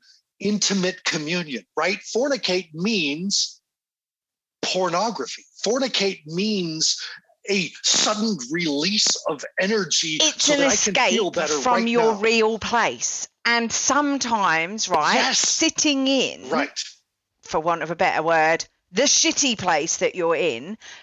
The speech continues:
Speaker 2: feeling the emotions
Speaker 1: Yes.
Speaker 2: and feeling the pain, and I've been there, you feel the pain, the loss, all of the other things that you are dealing with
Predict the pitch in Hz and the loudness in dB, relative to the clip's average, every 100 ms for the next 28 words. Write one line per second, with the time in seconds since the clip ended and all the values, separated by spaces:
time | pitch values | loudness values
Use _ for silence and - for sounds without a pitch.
0 | _ - - - - 320 339 302 196 151 | _ -12 -8 -6 0 4 4 4 2 0
1 | 165 220 - 220 220 220 220 233 220 - | -4 -8 -4 0 0 2 2 2 0 0
2 | 160 - - 254 294 - - - - _ | 0 -2 -4 -6 -6 -6 -8 -14 -20 _
3 | 208 208 - - 302 302 277 226 202 190 | -2 -2 -8 -2 0 2 2 2 0 -4
4 | 160 233 233 - - 285 349 302 156 139 | -2 -2 -2 -6 -2 0 2 0 -4 -6
5 | 277 - _ _ _ 175 165 302 302 - | -10 -10 _ _ _ -2 0 0 -2 -2
6 | 262 339 202 107 98 294 - - _ 214 | -2 -2 -2 -4 -2 -4 -8 -20 _ -6
7 | 226 - 294 294 285 233 262 - 285 277 | -4 -2 0 2 0 -2 -2 -2 0 0
8 | 226 180 175 226 226 214 160 170 - - | 0 -2 0 0 2 2 2 0 -8 -10
9 | - 208 302 311 294 294 202 233 247 247 | 0 2 4 2 0 2 2 2 0 -2
10 | 220 214 202 - 196 226 220 196 - - | -4 -4 -10 -10 -8 -6 -8 -12 -20 -20
11 | - - _ - - 240 226 196 160 139 | -20 -20 _ -2 0 2 2 0 -4 -8
12 | - | -10